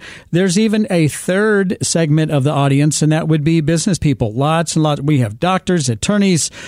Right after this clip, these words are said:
people working in the senior care, uh, business, uh, at one, you know, one type of a function versus another.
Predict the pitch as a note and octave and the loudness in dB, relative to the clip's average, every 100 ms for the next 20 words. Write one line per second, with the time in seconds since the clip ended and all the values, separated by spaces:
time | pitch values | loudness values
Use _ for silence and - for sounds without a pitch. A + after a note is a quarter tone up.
0 | - - G#3 F#3 F3 D#3 E3+ E3 D3 B2 | -18 -4 -2 2 2 2 2 2 2 2
1 | A#2 F3 E3+ D3+ - - E3 D#3+ C#3 - | 2 2 4 2 0 0 2 2 0 -6
2 | - - D3 D#3 F3 E3 F3 D#3+ - - | -8 -4 -2 0 0 2 2 0 -2 -2
3 | C#3+ C3+ C#3+ C3+ C3+ D3 E3 E3+ E3 C#3+ | -2 -2 -2 -2 -2 0 2 2 0 0
4 | B2 D3 D#3 E3 C#3 - _ _ _ _ | -2 0 0 2 0 -4 _ _ _ _
5 | - E3+ D#3+ C#3+ C3 C3+ - F3+ - D#3+ | -4 -2 -2 0 -2 -2 0 0 0 0
6 | D3+ D3 C#3 D3 D#3+ D#3+ D#3+ | 0 -2 -2 0 2 2 0